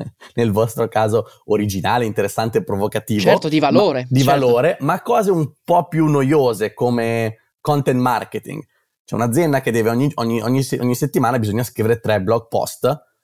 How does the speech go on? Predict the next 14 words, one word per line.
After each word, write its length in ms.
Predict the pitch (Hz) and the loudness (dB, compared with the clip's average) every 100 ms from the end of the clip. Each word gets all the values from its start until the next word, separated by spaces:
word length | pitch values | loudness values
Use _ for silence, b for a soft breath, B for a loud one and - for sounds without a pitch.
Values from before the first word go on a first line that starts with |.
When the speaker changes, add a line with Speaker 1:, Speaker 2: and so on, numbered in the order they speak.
| _ | _
Speaker 1:
da 180 | 113 101 | -6 -4
pubblicare 640 | 117 104 165 127 101 117 | -2 -2 -2 0 0 -2
sul 300 | 131 139 123 | -2 -2 -2
tema 300 | - 107 113 | -2 0 0
di 80 | 110 | -2
questa 280 | - - 107 | -4 -4 -4
azienda, 380 | 98 - 107 117 | -4 -8 -4 -4
il 100 | - | -2
tema 280 | 98 98 95 | -4 -4 -4
X. 400 | - - - 247 B B B B _ | -8 -6 -4 -4 B B B B _
La 160 | 135 175 | 0 2
verità 500 | 208 254 135 160 - | 2 0 0 0 -2
è 160 | 135 | -6
che 260 | - 127 | 0 -2